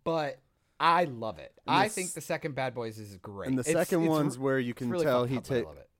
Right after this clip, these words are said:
Speaker 2: he, he took most of his style from then on, from the second Bad Boys, like, the cinematography
Speaker 1: Yeah.
Speaker 2: and all that. You
Speaker 1: Yeah,
Speaker 2: can
Speaker 1: you could tell
Speaker 2: definitely
Speaker 1: he
Speaker 2: tell.
Speaker 1: had kinda like a template. Like, he,
Speaker 2: Yeah.
Speaker 1: he created his formula. Well, I mean, you could argue, uh,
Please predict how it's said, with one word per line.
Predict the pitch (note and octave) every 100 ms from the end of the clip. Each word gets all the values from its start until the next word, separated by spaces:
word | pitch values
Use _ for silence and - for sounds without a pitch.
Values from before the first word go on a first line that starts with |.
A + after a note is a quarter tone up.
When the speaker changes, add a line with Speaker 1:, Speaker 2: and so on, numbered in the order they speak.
| _
Speaker 2:
he, | A2 B2+
he | A2+ C3+
took | - D#3 C3+
most | B2+ A#2+
of | A#2
his | B2 G2+
style | - A#2 A2+ A#2
from | A2+ A#2+ G#2+ G2+ G2 - _ -
then | A2+ C#3+ B2+
on, | A#2 C3+ B2 G#2+
from | G#2 A2+
the | G2+
second | - A#2+ - G#2+ G2 F#2
Bad | G#2+ G#2
Boys, | F#2+ F#2 F2+ -
like, | G2 -
the | F#2+ F2+ F2+ _ _ _
cinematography | - C3 G#2+ - G#2+ G2
Speaker 1:
Yeah. | F3 G#2+
Speaker 2:
and | G2
all | F2+ F2
that. | F#2 F2 - _ _ _ _
You | C3
Speaker 1:
Yeah, | E3
Speaker 2:
can | E3+
Speaker 1:
you |
could | F3+ D3+
tell | E3 F3
Speaker 2:
definitely | E3+
Speaker 1:
he | C3 -
Speaker 2:
tell. | B2
Speaker 1:
had | -
kinda | F#3 E3
like | D3 B2+
a | A#2
template. | - C3 A#2+ A2 F2 G#2+
Like, | A#2+
he, | G#2 G#2
Speaker 2:
Yeah. | F#2+ F2
Speaker 1:
he | C#3+ D3+ A#2+ _ -
created | - D#3 C3
his | A2+
formula. | - A2+ A#2 G#2+ - - E3
Well, | - E4
I | C#4
mean, | A#3+
you | A3+
could | A3
argue, | E3+ F3 E3+ D#3 D3 - _ -
uh, | C3+ C3